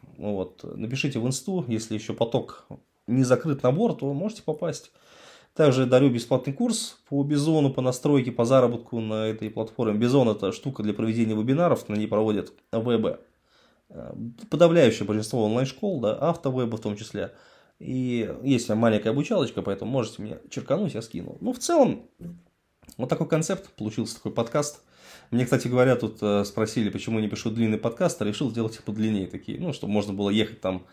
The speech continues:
допустим, в электричке, в поезде. И если, ну, вы слушаете подкаст, до конца дослушали, если вам это интересно, э, мнение, вернее, ваше мнение интересно, можете в инсту черкануть, скажу: "Юр, так и так, длинный подкаст, нам нравится больше". Я,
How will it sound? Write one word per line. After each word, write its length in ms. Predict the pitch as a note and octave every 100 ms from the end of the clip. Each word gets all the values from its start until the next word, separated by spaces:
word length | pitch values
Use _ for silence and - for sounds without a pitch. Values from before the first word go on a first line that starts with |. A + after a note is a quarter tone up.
| - - - _
допустим, 400 | G2+ G2 G2+ G2+
в 60 | G#2
электричке, 480 | B2+ G#3+ G3+ - -
в 40 |
поезде. 460 | E3+ D#3+ A2+ A2 G#2
И 100 | B2+
если, 920 | C3 A#2+ C#3+ - B2 A2+ G#2+ G2+ G2 - D3
ну, 240 | C3 G#2+ -
вы 80 | A#2
слушаете 360 | C#3+ C3 G#2+
подкаст, 480 | - G#2+ D#3+ F3 E3+
до 160 | A2 G#2+
конца 240 | G#2+ G#2+
дослушали, 480 | G#2+ G#2 D3+ D#3+ A2
если 180 | G2+ -
вам 160 | G#2+ G2
это 140 | G2
интересно, 560 | F#2 G#2+ D3 D#3 A2 - _ - - - - - -
э, 300 | F2+ F2+ -
мнение, 460 | G2+ C3+ C#3 G2+ F#2+
вернее, 260 | G2 G2+
ваше 240 | G#2 G2+ G2+
мнение 240 | A2 G#2
интересно, 400 | G2+ D3 F#3 G#2+
можете 240 | G#2 G2+
в 80 | G#2+
инсту 180 | B2 B2+
черкануть, 440 | - - B2 F3
скажу: 240 | E3+ G2+ G2
"Юр, 180 | G#2 G2
так 180 | A2+
и 40 | C#3+
так, 240 | A#3+ B2
длинный 240 | C#3 D#3 A2+
подкаст, 400 | G#2 - D3 -
нам 180 | G2+
нравится 320 | G#2 A#2 - A2
больше". 340 | F#3 E3 -
Я, 320 | D#3 G#3+ F#3+